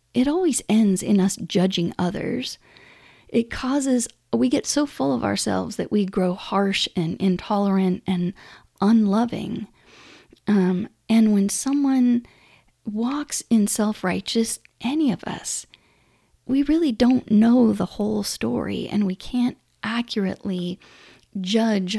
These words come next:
how we are in that situation with other people. But I mentioned two types of righteousness,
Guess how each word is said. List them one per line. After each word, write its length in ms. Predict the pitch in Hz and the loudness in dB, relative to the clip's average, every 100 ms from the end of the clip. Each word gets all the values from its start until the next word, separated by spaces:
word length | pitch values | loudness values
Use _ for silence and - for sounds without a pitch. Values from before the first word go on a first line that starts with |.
| - | -8
how 340 | - - 208 | -8 -4 0
we 220 | 220 196 - | 0 0 -2
are 440 | 214 214 190 190 - | -4 -4 -4 -8 -4
in 180 | 226 214 | 0 0
that 180 | 196 - | 0 -4
situation 880 | 208 - 208 254 254 - 180 180 190 - | -8 -6 -4 -2 -2 -4 -4 -4 -8 -6
with 180 | 214 - | -8 -6
other 220 | 180 190 | -8 -10
people. 560 | - - 302 - - 240 _ _ _ _ _ _ - - - - _ _ _ | -10 -8 -8 -10 -12 -14 _ _ _ _ _ _ -20 -20 -20 -20 _ _ _
But 320 | - 247 247 _ _ | -2 0 0 _ _
I 160 | - 247 | 2 4
mentioned 460 | 233 269 - 330 294 | 6 4 2 0 0
two 140 | 269 | -2
types 360 | 254 220 233 269 | 0 -2 -2 -4
of 100 | - | -2
righteousness, 840 | 185 - 196 - - 208 - - | -4 -4 -8 -6 -6 -6 -6 -12